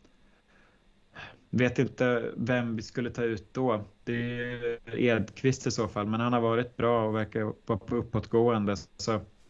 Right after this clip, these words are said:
ja, jag är, jag är nog beredd att säga att vi, vi ska starta med samma elva, men beroende på hur matchen gestaltar sig, kanske ta in en sån som Tino tidigare. Eh, även Jakob för den delen. Men jag tycker vi,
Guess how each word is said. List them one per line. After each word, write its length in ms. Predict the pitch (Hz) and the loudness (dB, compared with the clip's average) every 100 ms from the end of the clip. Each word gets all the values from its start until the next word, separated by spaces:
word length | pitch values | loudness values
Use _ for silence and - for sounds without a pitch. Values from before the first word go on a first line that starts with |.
| - - - - - - | -20 -20 -20 -20 -10 0
ja, 80 | 117 | 4
jag 220 | 131 143 | 6 6
är, 60 | |
jag 180 | 120 135 | 4 4
är 40 | 165 | 2
nog 200 | 143 120 | 0 0
beredd 240 | 135 139 | 0 0
att 120 | 123 | -4
säga 180 | 120 113 | -2 -4
att 100 | 110 | -4
vi, 180 | 107 107 | -6 -6
vi 80 | 107 | -8
ska 120 | - | -4
starta 280 | 110 101 120 | -4 -2 -2
med 100 | 117 | 0
samma 260 | 107 101 | 0 2
elva, 440 | 107 98 98 123 120 | 0 0 0 0 0
men 580 | 113 113 107 104 101 98 - _ _ _ _ _ _ _ _ | 0 0 -2 -2 -4 -6 -10 _ _ _ _ _ _ _ _
beroende 420 | 117 123 117 113 | 4 4 2 0
på 120 | 113 | 0
hur 80 | 113 | 0
matchen 540 | 113 104 - 113 104 101 | 0 -2 -4 -4 -2 -2
gestaltar 600 | - - 135 135 123 107 | -2 0 0 0 -6 -6
sig, 380 | - 101 98 - | -4 -4 -6 -8
kanske 520 | - 113 107 98 98 104 | -8 -6 -6 -10 -10 -10
ta 320 | - - 107 | -8 -6 -2
in 500 | 110 101 98 98 98 - - _ | 0 0 -2 -4 -6 -10 -20 _
en 120 | 120 | -2
sån 200 | 110 113 | 2 2
som 200 | 101 107 | 4 2
Tino 640 | - - - 101 98 98 95 - | 2 -2 0 2 4 4 0 -4
tidigare. 380 | - 101 101 95 98 - - | 2 4 4 0 -4 -10 -10
Eh, 560 | 104 104 101 98 98 110 | -8 -6 -4 -2 0 0
även 120 | 101 | 2
Jakob 380 | 110 104 101 - | 0 0 -6 -10
för 120 | - | -6
den 120 | 101 | -2
delen. 220 | 95 98 95 - - - 117 | 0 -2 -4 -10 -20 -8 0
Men 80 | 120 | 2
jag 80 | |
tycker 220 | 120 110 | 2 2
vi, 140 | 117 | 0